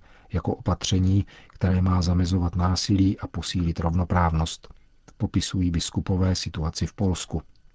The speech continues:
Církev, čteme dále v listu, má celostní pohled na člověka i jeho pohlaví, ve kterém spatřuje tělesně biologický, psychicko-kulturní a také duchovní rozměr.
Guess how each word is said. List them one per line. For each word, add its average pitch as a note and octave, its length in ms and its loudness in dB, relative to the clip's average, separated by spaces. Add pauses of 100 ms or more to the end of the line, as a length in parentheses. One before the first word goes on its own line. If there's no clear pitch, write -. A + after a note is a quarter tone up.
(220)
Církev, G#2+ 640 4
čteme E2+ 300 -4
dále E2+ 280 2
v F2 60 0
listu, G2 380 2 (320)
má G#2 240 6
celostní G2+ 600 2
pohled F2 440 -2
na F2 100 2
člověka F#2+ 540 2
i F#2 140 -2
jeho E2+ 200 2
pohlaví, F#2+ 560 4 (380)
ve G2 80 4
kterém G#2+ 340 4
spatřuje A#2 600 2
tělesně G#2 500 2
biologický, G2 920 2
psychicko-kulturní F#2+ 1160 0
a E2+ 120 -4
také F#2 400 -2
duchovní F2 500 0
rozměr. D#2+ 460 0